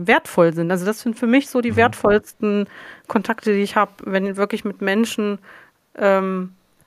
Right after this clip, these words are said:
Speaker 1: ja, tiefe Themen irgendwie ausgetauscht werden können, ne, und auch über Gefühle gesprochen werden kann und so. Das ist natürlich mega toll einfach. Also das ist, ist wundervoll, ja. Genau.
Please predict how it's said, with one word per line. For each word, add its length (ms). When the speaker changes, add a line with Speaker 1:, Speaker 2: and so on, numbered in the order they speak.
Speaker 1:
ja, 160
tiefe 340
Themen 300
irgendwie 220
ausgetauscht 680
werden 280
können, 300
ne, 100
und 160
auch 360
über 200
Gefühle 360
gesprochen 520
werden 280
kann 240
und 80
so. 60
Das 120
ist 40
natürlich 320
mega 320
toll 300
einfach. 480
Also 240
das 160
ist, 320
ist 320
wundervoll, 600
ja. 240
Genau. 400